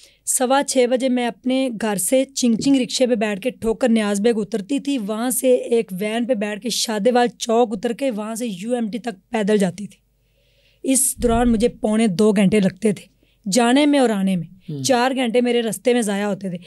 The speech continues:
Speaker 1: बेटी को फीड करा के फिर मैं मेडिकल स्टोर खोलती थी। रात एक बजे बंद करती थी। फिर मैं डेढ़ बजे घर पहुंचती थी अपने मेडिकल स्टोर से। अपने बच्चों को सिर्फ आधा घंटा मिली हूँ मैं रात को, और तकरीबन एक घंटा जब वो सोए होते थे सुबह मिली हूँ।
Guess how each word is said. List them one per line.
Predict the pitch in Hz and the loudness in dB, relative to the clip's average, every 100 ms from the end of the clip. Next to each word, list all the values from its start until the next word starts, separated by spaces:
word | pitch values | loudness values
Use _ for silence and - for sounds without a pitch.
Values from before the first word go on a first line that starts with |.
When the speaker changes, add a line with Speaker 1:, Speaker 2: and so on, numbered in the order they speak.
| - | 0
Speaker 1:
बेटी | 220 233 269 | 2 4 2
को | 277 | 0
फीड | 185 233 247 240 | -2 0 2 2
करा | 247 214 214 | 2 2 2
के | 262 247 - _ - | 2 0 -8 _ -2
फिर | 247 | 2
मैं | 233 | 4
मेडिकल | 220 196 214 220 | 4 4 2 2
स्टोर | - 196 185 | 2 0 0
खोलती | - 190 196 | 0 0 0
थी। | 180 175 - _ 220 | -4 -6 -10 _ 2
रात | 214 220 226 | 4 4 6
एक | 214 202 | 4 4
बजे | 208 214 | 4 6
बंद | 196 196 | 6 4
करती | 190 196 - 170 | 4 0 -2 -8
थी। | - _ _ _ - | -8 _ _ _ 2
फिर | 233 | 6
मैं | 220 208 | 6 6
डेढ़ | 202 220 | 6 6
बजे | 208 226 | 6 6
घर | 196 170 | 6 2
पहुंचती | - 240 247 285 | 4 6 6 4
थी | 254 247 | 4 2
अपने | - 226 | 4 4
मेडिकल | 208 214 226 | 6 4 2
स्टोर | - 226 220 254 | 2 4 6 6
से। | 285 247 - - | 4 0 -2 -8
अपने | 220 254 247 | -2 2 2
बच्चों | 226 254 247 | 2 0 0
को | |
सिर्फ | 240 262 226 | 2 0 2
आधा | 226 240 | 2 2
घंटा | 226 202 220 | 2 2 2
मिली | 214 214 240 | 4 6 6
हूँ | 240 | 6
मैं | 220 240 262 - - - - _ - | 6 2 0 -8 -20 -20 -20 _ -2
रात | 214 208 - | 2 4 4
को, | 339 330 320 _ - | 2 2 -2 _ -4
और | 226 226 220 - 233 - - | 2 4 4 -2 -20 -18 -6
तकरीबन | 196 240 214 254 | 2 4 4 4
एक | 233 226 | 4 4
घंटा | 233 208 220 | 4 2 2
जब | 220 | 2
वो | 214 | 2
सोए | - 214 | 0 4
होते | 220 202 | 4 2
थे | 180 | -2
सुबह | 202 156 156 | -2 0 0
मिली | 190 180 | 0 -2
हूँ। | 180 - | -6 -8